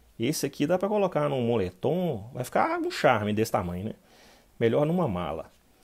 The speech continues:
Como ele é feito aqui, dificilmente a pessoa vai querer te roubar isso, porque olha só, você vai fazer aqui, imagina,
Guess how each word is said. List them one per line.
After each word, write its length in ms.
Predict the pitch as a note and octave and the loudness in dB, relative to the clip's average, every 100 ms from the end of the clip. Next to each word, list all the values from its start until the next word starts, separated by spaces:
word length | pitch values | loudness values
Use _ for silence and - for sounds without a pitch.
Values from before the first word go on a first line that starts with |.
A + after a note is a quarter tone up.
| _ | _
Como 180 | - G#3 | 0 4
ele 120 | G3+ | 6
é 60 | E3+ | 4
feito 320 | - D3 C#3+ | 4 2 2
aqui, 200 | B2+ G3+ | -4 -6
dificilmente 480 | F#3 F4 F#4 F4 F4 | 2 2 4 2 4
a 40 | |
pessoa 240 | F4 - G#3+ | 2 4 2
vai 80 | |
querer 200 | A3 G3 | 4 4
te 120 | F#3+ F#3+ | 4 2
roubar 400 | F#3 C#3 A#2+ A#2 | 4 6 6 6
isso, 200 | E3 - | 0 -2
porque 140 | - | 0
olha 120 | G#3+ | 0
só, 220 | G3+ - | 0 -6
você 100 | - | 0
vai 140 | B2 F#3 | 2 2
fazer 340 | - G3 D#3 | 2 4 4
aqui, 160 | A3 D#3 | 2 0
imagina, 460 | E3+ F3+ C3 F#2 | 2 2 0 -6